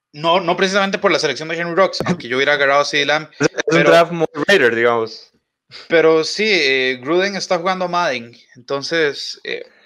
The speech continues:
Speaker 1: pero bueno, eso será otro
Speaker 2: Pero
Speaker 1: tema.
Speaker 2: en, en realidad, en realidad no es, no es Gruden, es, es Mayock, ¿verdad? El gerente
Speaker 1: Bueno,
Speaker 2: general.
Speaker 1: sí. Mike Mayock. Eh, igual,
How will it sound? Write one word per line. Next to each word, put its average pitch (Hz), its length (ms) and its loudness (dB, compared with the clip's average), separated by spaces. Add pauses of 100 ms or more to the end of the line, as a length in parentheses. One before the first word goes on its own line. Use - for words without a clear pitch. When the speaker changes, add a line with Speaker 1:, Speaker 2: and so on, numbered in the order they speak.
(360)
Speaker 1:
pero 135 180 0
bueno, 147 200 2
eso 135 120 -8
será 147 260 2
otro 143 180 -2
Speaker 2:
Pero 131 240 2
Speaker 1:
tema. - 20 -
Speaker 2:
en, 147 260 -2
en 147 140 0
realidad, 143 480 6
en 165 60 -6
realidad 147 260 4
no 175 140 2
es, 180 80 0
no 156 200 2
es 151 80 2
Gruden, 180 260 6
es, 131 480 2
es 139 140 0
Mayock, 143 400 2
¿verdad? 120 340 2
El 107 160 -2
gerente 110 300 -4
Speaker 1:
Bueno, - 140 4
Speaker 2:
general. 123 260 2
Speaker 1:
sí. 160 160 -4 (880)
Mike 143 240 -2
Mayock. 147 260 0 (420)
Eh, 135 520 2 (1160)
igual, 147 340 2